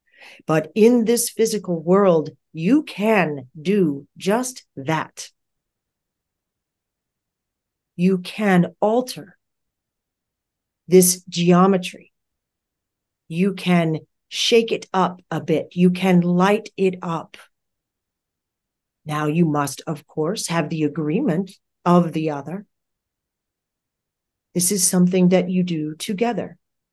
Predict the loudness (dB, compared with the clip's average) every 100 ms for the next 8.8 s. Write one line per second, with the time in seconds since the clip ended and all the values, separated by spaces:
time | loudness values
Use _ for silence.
0 | _ _ _ _ _ _ _ _ -4 -4
1 | 2 4 2 -2 -8 -10 _ _ -4 -2
2 | -2 -6 -12 -12 2 4 4 2 0 0
3 | -6 -6 -8 -12 _ -8 -6 -6 -4 -6
4 | -6 -14 _ _ -4 -4 -4 -2 -2 -2
5 | -6 -8 -8 -10 -6 -4 -2 -2 -2 -2
6 | -2 -2 -4 -6 -8 -14 _ _ _ _
7 | _ _ _ _ _ _ _ 4 4 4
8 | 2 2 2 0 -2 -8 -10 -14